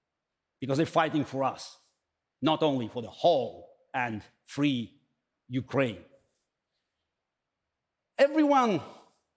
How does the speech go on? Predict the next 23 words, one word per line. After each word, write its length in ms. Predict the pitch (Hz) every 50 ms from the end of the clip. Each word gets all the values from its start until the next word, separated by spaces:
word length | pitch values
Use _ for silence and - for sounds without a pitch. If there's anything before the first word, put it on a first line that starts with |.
| _ _ _ _ _ _ _ _ _ _ _ _ _ _ _ _ _ _
who 160 | _ - 214
told 320 | - - - 254 262 254 262
me 100 | 262 240
a 80 | 226
decade 400 | 202 - 196 208 214 220 208 202
ago 240 | 190 156 180 196 202
I 60 | 196
was 180 | 190 175 175 143
wrong 320 | 151 190 208 220 240 226
now 220 | 190 208 214 214 208
is 320 | 190 - - - - -
telling 360 | - 180 175 170 180 180 165
I'm 240 | 170 156 151 139 131
right, 320 | 147 147 143 131 117 - - - - - _ _ _ _ _ _ _ _ _ _ _ -
unfortunately. 800 | 117 110 - 127 120 - - - - 90 78 - - _ _ _ _ _ _ _ _ _ _ _ _ _ _ _ _ _ _ _ _ _ _ _ _ _ _ _ _ _
But 120 | 180 170
we're 100 | 185 202
still 540 | - - - 269 262 262 247 190 - - - _ _ _ _ _ _ _ _ _ _ _ _ _ _ _ _ _ _ _ _ _ _ _ _ _ _ _ _ _ _ _ _ _ _ _ _
repeating 360 | 170 185 - 220 226 233 196
the 80 | 185
same 240 | - - 202 214 214
mistakes 600 | 208 185 - - 196 240 208 131 - - - - - _ _ _ _ _ _ _ _ _ _ _ _ _ _ _ _ _ _ _ _ _ _
of 360 | - 185 185 - - - -